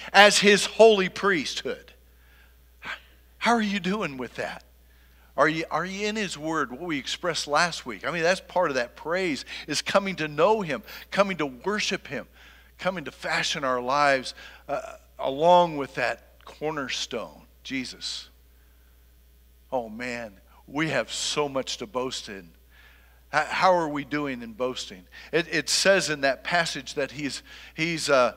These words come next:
uh, brought us into the light. He's illumined us. He's, he's opened us. Matter of fact, I, I love the word "for this reason."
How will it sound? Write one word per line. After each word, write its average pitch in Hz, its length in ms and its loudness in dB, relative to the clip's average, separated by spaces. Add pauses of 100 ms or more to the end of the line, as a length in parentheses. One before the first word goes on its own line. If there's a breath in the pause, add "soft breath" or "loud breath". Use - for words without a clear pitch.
(280 loud breath)
uh, 120 280 2
brought 160 580 4
us 170 220 0
into 151 280 -6
the 127 140 -2
light. 139 480 -2
He's 135 240 -8
illumined 196 600 -6
us. 95 280 -6
He's, 151 240 -4 (400 loud breath)
he's - 280 -6
opened 185 320 -2
us. - 140 -12 (200 loud breath)
Matter 202 180 6
of 180 60 0
fact, 185 340 -2
I, 151 240 -6
I 165 100 0
love 185 600 2
the 180 80 2
word 170 400 0
"for 180 380 -2
this 156 340 -2
reason." 151 680 -2